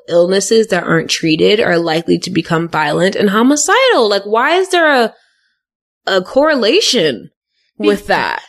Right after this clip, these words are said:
Speaker 2: Because I feel like the mind is one of the strongest things in our, in our body. And it
Speaker 1: Yeah.
Speaker 2: determines whether we know how to freaking act or we
Speaker 1: Mm-hmm.
Speaker 2: don't.
Speaker 1: Yeah, you're right.
Speaker 2: And when the mind is ill,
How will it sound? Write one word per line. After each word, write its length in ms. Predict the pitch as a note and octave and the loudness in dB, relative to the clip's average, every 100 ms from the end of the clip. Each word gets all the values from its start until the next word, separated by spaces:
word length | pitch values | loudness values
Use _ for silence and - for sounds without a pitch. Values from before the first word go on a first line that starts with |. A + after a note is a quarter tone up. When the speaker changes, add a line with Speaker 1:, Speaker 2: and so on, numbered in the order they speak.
| - | -6
Speaker 2:
Because 520 | E4 D#4 D#4+ G4 B4 | -4 -2 0 0 0
I 80 | D4+ | -2
feel 160 | - D#4 | 0 -2
like 180 | D4+ | 0
the 80 | D4 | -2
mind 480 | C4 A#3 A3 B3 C4+ | 0 0 2 2 0
is 100 | B3+ | -2
one 140 | A3+ | -4
of 60 | A3 | -4
the 80 | G#3+ | -4
strongest 440 | - G#3+ G3+ G3 | -2 0 -2 -4
things 260 | G3+ F#3+ F#3+ - | -6 -6 -10 -6
in 160 | F#3+ F#3 | -4 -2
our, 320 | F3 - - | -2 -4 -6
in 100 | G#3+ | -4
our 160 | G#3 F#3 | -2 -2
body. 560 | F3 A#3 F#3+ A#2+ - - | 0 0 0 -4 -12 -6
And 120 | G3 | -2
it 80 | F#3 | 0
Speaker 1:
Yeah. 140 | E3+ | 0
Speaker 2:
determines 480 | F3 A3+ B3+ C4 A3+ | 0 0 0 0 0
whether 260 | F#3+ F#3 F3+ | 0 0 0
we 140 | F3+ | 0
know 220 | F3+ E3+ | 0 0
how 120 | F3+ F#3 | 0 -2
to 80 | |
freaking 380 | A3 - C#4 F#4+ | -4 -4 -2 0
act 400 | A3 F3 F#3+ F3 | 0 0 -2 0
or 100 | G#3 | 0
we 120 | G#3+ | 0
Speaker 1:
Mm-hmm. 80 | C4 | 0
Speaker 2:
don't. 380 | E3 - A#3+ B3+ | -2 -4 -6 -2
Speaker 1:
Yeah, 300 | C4+ C4+ C4 B3+ _ | 0 2 0 -4 _
you're 180 | - F#3 | -6 -4
right. 160 | C3+ - | -2 -2
Speaker 2:
And 80 | G#3+ | 0
when 120 | G#3+ | 2
the 80 | G3 | 0
mind 420 | G3 G3+ A3+ A#3+ | 0 0 0 0
is 140 | G#3+ - | -2 -2
ill, 600 | G3 F#3+ G#3 B3+ C#4 C#4+ | 2 2 2 0 -2 -10